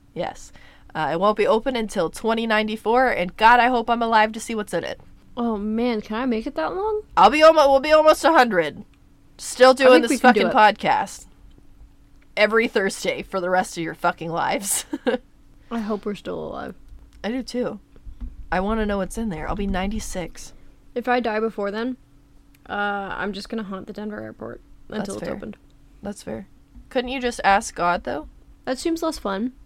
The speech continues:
Speaker 1: Yeah, that's
Speaker 2: No
Speaker 1: fair.
Speaker 2: offense.
Speaker 1: I mean, it's the easiest way, yeah, but
Speaker 2: <laughs>
Speaker 1: it's more fun, probably, to, like, haunt
Speaker 2: Yeah,
Speaker 1: the
Speaker 2: I wanna
Speaker 1: airport.
Speaker 2: haunt the airport.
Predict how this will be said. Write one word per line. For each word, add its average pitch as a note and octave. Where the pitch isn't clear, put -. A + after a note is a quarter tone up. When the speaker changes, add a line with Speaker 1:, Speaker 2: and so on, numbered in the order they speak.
Speaker 1:
Yeah, C#4+
that's E4+
Speaker 2:
No G#3
Speaker 1:
fair. F#3
Speaker 2:
offense. G3
Speaker 1:
I E4+
mean, E4
it's F4+
the A#3
easiest G3+
way, D#3+
yeah, D#3
but D#3
Speaker 2:
<laughs> -
Speaker 1:
it's G3
more D#3+
fun, D#3
probably, -
to, -
like, -
haunt -
Speaker 2:
Yeah, A#3+
Speaker 1:
the -
Speaker 2:
I -
wanna C#4+
Speaker 1:
airport. -
Speaker 2:
haunt D#4
the C4+
airport. A#3+